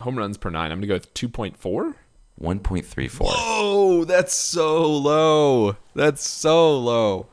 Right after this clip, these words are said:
Speaker 2: Yeah, and then his walks per nine is two. So home run fly ball percentage, a home run to fly ball is eleven point five.
Speaker 1: So is it,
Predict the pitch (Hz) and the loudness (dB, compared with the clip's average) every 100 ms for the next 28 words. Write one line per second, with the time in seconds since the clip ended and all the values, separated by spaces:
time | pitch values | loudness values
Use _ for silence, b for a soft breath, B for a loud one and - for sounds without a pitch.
0 | b b b - 76 71 76 80 76 73 | b b b -4 0 2 2 -2 -2 0
1 | 69 69 - - 73 69 67 58 53 - | 2 2 0 -6 -2 -2 -2 -6 -12 -14
2 | - - 107 - _ - - 98 92 85 | -12 -10 -10 -14 _ -4 6 10 10 8
3 | - _ _ _ - 135 147 139 - 113 | 0 _ _ _ 0 4 6 4 4 6
4 | 101 92 90 87 92 - 80 73 71 - | 6 6 4 2 -2 -2 -2 -2 -6 -10
5 | _ _ _ - - _ - 87 98 95 | _ _ _ -20 -20 _ -6 0 2 2
6 | 87 78 - 76 73 71 67 62 52 52 | 2 0 2 2 2 2 2 0 -6 -10
7 | - 60 62 62 60 58 - 55 - _ | -14 -12 -10 -8 -8 -10 -12 -12 -14 _
8 | _ - - 50 - - - 220 214 - | _ -14 -14 -16 -18 -18 -4 -2 -2 0
9 | 170 160 - | 0 2 -4